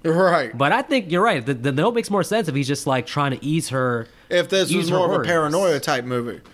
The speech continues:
Speaker 2: He's trying to ease her worries and be like, "Hey, you're fine. Nothing's after you."
Speaker 1: And to be honest, it
Speaker 2: But
Speaker 1: also
Speaker 2: we're, we're, we're taking on the second watch as nothing.
Speaker 1: <laughs>
Speaker 2: Nothing is after you.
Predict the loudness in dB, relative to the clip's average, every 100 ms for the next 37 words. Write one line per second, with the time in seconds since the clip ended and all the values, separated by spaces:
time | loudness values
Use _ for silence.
0 | -12 -4 0 0 2 0 0 0 0 0
1 | 0 0 0 0 -2 -4 -8 -8 -4 -2
2 | -2 -2 -4 -4 -4 -2 0 -2 -4 -12
3 | -20 -20 -20 -20 -6 -2 2 2 2 2
4 | 2 4 4 4 2 2 0 0 0 0
5 | 0 0 0 2 0 0 0 0 0 -4
6 | -14 _ -20 -20 -20 _ _ -4 2 2
7 | 0 -2 -4 -8 -12 -4 -2 2 2 2
8 | 2 2 0 -8 -20 -20 -20 -8 -2 0
9 | 0 -2 -4 -4 0 0 0 -4 -14